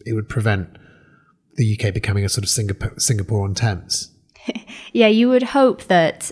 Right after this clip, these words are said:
Speaker 2: um, the, I mean, the point behind the international type system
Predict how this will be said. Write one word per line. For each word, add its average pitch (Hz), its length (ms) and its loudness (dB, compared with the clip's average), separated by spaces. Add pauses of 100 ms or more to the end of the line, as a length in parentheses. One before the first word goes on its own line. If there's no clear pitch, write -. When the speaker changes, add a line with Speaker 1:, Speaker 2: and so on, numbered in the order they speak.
(120)
Speaker 2:
um, 156 480 0 (480)
the, - 100 -10 (180)
I - 120 -4
mean, 196 140 8
the 185 60 4
point - 240 4
behind 180 360 4
the 160 100 4
international 160 680 0
type - 320 -2
system 170 580 -2